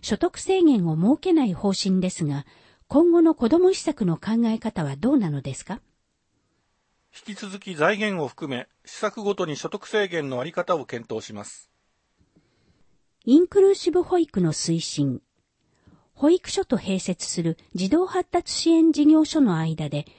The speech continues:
Speaker 1: 共同保育を可能とする省令改正がありました。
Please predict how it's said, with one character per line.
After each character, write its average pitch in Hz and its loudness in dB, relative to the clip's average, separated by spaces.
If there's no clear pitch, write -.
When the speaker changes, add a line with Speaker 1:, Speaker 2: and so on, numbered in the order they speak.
Speaker 1:
共 339 2
同 381 2
保 381 -4
育 214 -2
を 151 -2
可 185 -6
能 269 2
と 285 -2
す - -4
る 240 -2
省 339 0
令 359 0
改 320 -2
正 170 -2
が 156 -2
あ 156 -2
り 175 -2
ま 175 0
し - -10
た。 117 -14